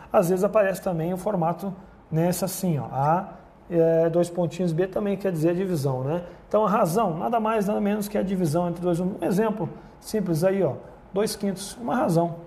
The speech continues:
né? Dois quintos. Dentro de um contexto em forma de questão, aí tem um significado. Vamos ver um exemplo, conforme aqui tá na sequência. Veja só, bem simples. Numa prova de vinte questões, acertei oito.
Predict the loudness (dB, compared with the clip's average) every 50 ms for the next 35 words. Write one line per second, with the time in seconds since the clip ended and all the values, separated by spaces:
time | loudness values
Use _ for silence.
0 | -16 -12 -12 -10 -8 -6 -4 -4 -4 -4 -6 -8 -8 -8 -8 -10 -14 -18 -20 -20
1 | -20 -20 -16 -8 0 2 4 4 4 2 2 2 2 2 2 2 0 -2 -2 -2
2 | -4 -4 0 2 2 4 2 2 -2 -6 -6 -6 -4 -4 -2 -4 -4 -4 -4 -6
3 | -4 -4 -4 -4 -4 -6 -8 -12 -18 -20 -20 -6 0 2 2 2 2 0 -2 -2
4 | -2 -4 -4 -4 -4 -4 -4 -4 -6 -6 -2 0 2 2 2 0 -4 -8 -14 -20
5 | -20 -10 -6 -4 0 2 4 4 4 4 4 2 2 2 2 2 2 2 0 -2
6 | -4 -6 -6 -10 -18 -20 -20 -20 -20 -20 -12 -4 -2 0 0 2 2 0 0 2
7 | 0 -2 -2 -2 -2 -2 -2 -4 -4 -4 -2 -2 -2 -2 -4 -4 -2 -2 -2 -2
8 | -2 -2 -6 -8 -10 -12 -14 -18 -20 -20 -20 -20 -10 -2 0 2 2 2 2 2
9 | 0 0 2 0 -2 -2 -2 -2 -2 -2 -2 -4 -6 -10 -14 -16 -18 -20 -20 -20
10 | -20 -20 -18 -6 -2 0 2 2 2 2 2 2 2 2 2 2 0 0 -2 -2
11 | -4 -4 -4 -4 -2 -2 -2 -2 -4 -4 -2 -2 0 -2 -2 -2 -2 -2 -4 0
12 | 0 0 2 4 4 2 2 0 -6 -12